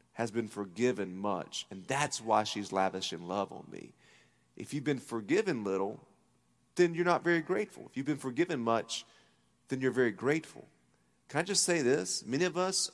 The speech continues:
aren't able to forgive because you've never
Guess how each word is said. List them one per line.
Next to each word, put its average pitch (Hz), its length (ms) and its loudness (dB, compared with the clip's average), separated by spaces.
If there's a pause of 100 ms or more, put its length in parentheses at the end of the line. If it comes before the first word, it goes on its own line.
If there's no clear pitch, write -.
aren't 135 220 4 (180)
able 156 540 0 (340)
to 139 440 0
forgive 113 680 0
because 107 240 -8
you've 107 120 -6
never 110 320 0